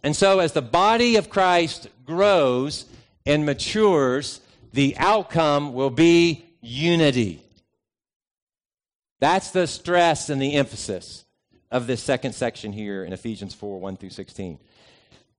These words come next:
And, and with the rest of our time this morning, um, I want to look at three characteristics from the text of unity. I think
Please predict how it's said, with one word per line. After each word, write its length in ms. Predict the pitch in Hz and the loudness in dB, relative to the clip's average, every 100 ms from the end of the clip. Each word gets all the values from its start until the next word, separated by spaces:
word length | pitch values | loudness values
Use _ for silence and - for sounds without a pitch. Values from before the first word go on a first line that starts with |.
| _ _ _ - | _ _ _ -2
And, 400 | 165 160 151 143 | 2 2 0 -2
and 180 | 160 165 | -2 -2
with 120 | 175 | -2
the 100 | 175 | 0
rest 320 | 196 214 214 | 2 2 0
of 100 | 185 | 0
our 100 | 170 | 0
time 360 | 139 170 151 131 | 0 0 0 -2
this 160 | - | -4
morning, 500 | 123 110 107 101 107 - _ 98 | -6 -6 -6 -8 -10 -18 _ -6
um, 500 | 117 117 107 101 87 _ _ _ _ _ _ _ _ - - | 0 0 0 -4 -10 _ _ _ _ _ _ _ _ -20 -4
I 120 | 123 | -2
want 460 | 143 156 151 147 - | 0 2 0 -2 -8
to 160 | 127 | -6
look 220 | 123 135 123 | -4 -2 -4
at 120 | - | -8
three 520 | - 131 147 151 151 | -10 -6 -2 0 -2
characteristics 1000 | - 147 131 131 113 120 - 98 90 - | -2 0 0 -4 -8 -8 -6 -10 -10 -12
from 260 | - 110 117 | -8 -6 -6
the 80 | |
text 580 | 117 113 92 - - - _ _ _ _ _ - | -4 -4 -4 -6 -16 -20 _ _ _ _ _ -12
of 140 | 117 | -4
unity. 480 | 196 240 147 90 - _ _ _ _ _ _ _ _ _ _ _ _ _ _ _ _ 139 | 2 2 2 -4 -14 _ _ _ _ _ _ _ _ _ _ _ _ _ _ _ _ -4
I 100 | 156 | 0
think 340 | 190 175 | 2 2